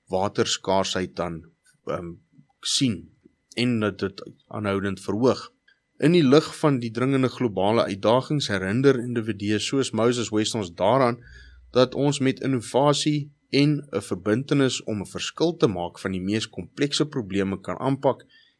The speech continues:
en die weg kan baan vir 'n meer volhoubare en regverdige toekoms.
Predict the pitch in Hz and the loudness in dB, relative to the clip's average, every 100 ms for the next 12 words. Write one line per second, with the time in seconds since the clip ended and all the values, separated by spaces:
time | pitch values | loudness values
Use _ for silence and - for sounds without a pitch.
0 | - 113 117 85 98 110 - 127 95 92 | -8 -4 -2 0 -2 -2 -4 -4 -2 -2
1 | 101 101 104 87 87 98 117 117 - 113 | -2 -2 -4 -4 -4 0 0 0 -2 -2
2 | 95 98 98 101 95 123 131 135 127 - | 0 0 0 0 0 -2 -4 -2 -4 -6
3 | - 139 139 139 135 - 139 - 90 82 | -2 0 0 -2 -6 -6 -6 -4 -6 -6
4 | - | -12